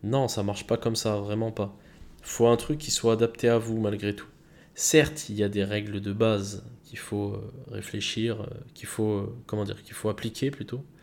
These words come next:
Genre, euh, bah, euh, vous kiffez trop le McDo, euh, c'est certain qu'en mangeant huit McDo par semaine, euh, il y a des risques de de pas être en bonne santé, il y a des risques de pas tenir votre diète.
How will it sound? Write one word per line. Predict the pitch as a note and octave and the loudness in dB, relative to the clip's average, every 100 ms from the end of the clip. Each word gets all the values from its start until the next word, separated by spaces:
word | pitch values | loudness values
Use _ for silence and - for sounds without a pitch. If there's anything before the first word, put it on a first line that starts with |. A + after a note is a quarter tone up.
| - - - - - - - - | -20 -20 -20 -20 -20 -20 -20 -8
Genre, | G#2+ A#2 A#2 G#2 | 2 6 8 6
euh, | G2 F#2+ F#2+ G2 - - - - - - _ - - | 2 0 -4 -8 -12 -20 -20 -20 -20 -20 _ -20 -2
bah, | G#2+ G#2+ | 2 4
euh, | G#2 G2+ | 4 2
vous | G2+ G2+ | -2 -6
kiffez | - A#2 | -4 -4
trop | - A2+ | 2 2
le | A2+ | 4
McDo, | A2 A#2+ C3+ C3 | 2 4 6 6
euh, | G#2 G2 F#2+ - | 4 0 -2 -6
c'est | - - | -4 -4
certain | G#2 - A2 B2 B2 | 0 -2 0 0 0
qu'en | A#2+ G2+ | 0 0
mangeant | G2+ G#2 G#2+ A2 | 2 0 0 0
huit | G#2+ A2 | 0 0
McDo | A2 G#2+ A2+ A2+ | 0 0 0 0
par | - | -4
semaine, | - G#2 G#2+ A2+ A2+ G#2+ | -4 -4 -2 -4 -6 -6
euh, | G2+ G2+ G2+ | -4 -4 -2
il | G2+ G2+ | -2 -2
y | G2+ | -2
a | |
des | G2+ G2+ | -2 0
risques | G#2+ G#2+ - | 0 -2 -4
de | G2+ G2+ G2+ - - - - - - | -4 -6 -10 -16 -20 -20 -20 -20 -10
de | A2 | -8
pas | - A2+ A2 | 2 4 6
être | G#2+ - | 2 0
en | G#2 | -4
bonne | G2+ G#2 | -2 -4
santé, | G#2 G2 G#2+ A2+ A2+ | -6 -2 0 2 2
il | |
y | G2+ | 0
a | |
des | G2+ | -2
risques | G2+ G#2 - F#2+ | -4 -6 -8 -8
de | G2+ | -8
pas | - G2 | -4 -6
tenir | - G#2+ G#2+ G#2 | -4 -6 -6 -6
votre | G2+ | -8
diète. | G2+ G2+ - - | -6 -8 -8 -18